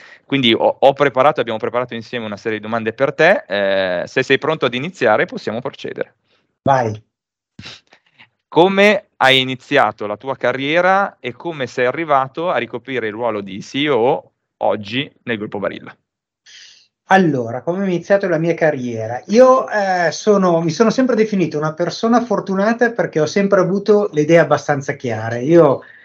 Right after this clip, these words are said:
Speaker 2: da quando ho finito il liceo, sapevo che volevo fare marketing.
Speaker 1: <laughs>
Speaker 2: Quindi ho fatto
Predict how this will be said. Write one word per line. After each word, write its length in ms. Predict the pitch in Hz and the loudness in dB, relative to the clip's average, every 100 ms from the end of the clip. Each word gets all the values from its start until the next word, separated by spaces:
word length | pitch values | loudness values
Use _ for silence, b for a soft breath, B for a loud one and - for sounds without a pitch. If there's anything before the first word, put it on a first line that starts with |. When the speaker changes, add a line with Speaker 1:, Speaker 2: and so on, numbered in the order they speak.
| B _ | B _
Speaker 2:
da 180 | 139 | -4
quando 360 | 143 196 196 190 | 2 4 6 6
ho 420 | 175 156 151 - | 6 4 0 -12
finito 400 | - 180 214 220 | -4 2 2 4
il 80 | 180 | 0
liceo, 800 | 208 208 208 190 180 175 175 - _ | 0 -2 0 2 4 4 2 -4 _
sapevo 640 | - 190 190 226 220 220 | -2 -2 4 6 8 6
che 180 | 214 175 | 4 0
volevo 320 | 165 175 170 | 2 2 0
fare 240 | 165 143 | 2 0
marketing. 800 | 123 107 101 - 120 120 123 117 - _ | 0 -6 -10 -14 -10 -8 -6 -6 -10 _
Speaker 1:
<laughs> 400 | 117 104 - _ | -12 -12 -20 _
Speaker 2:
Quindi 480 | - 165 139 127 127 | 4 4 4 0 -2
ho 100 | - | -6
fatto 680 | 151 190 180 - 160 139 127 | -2 2 2 2 0 2 -2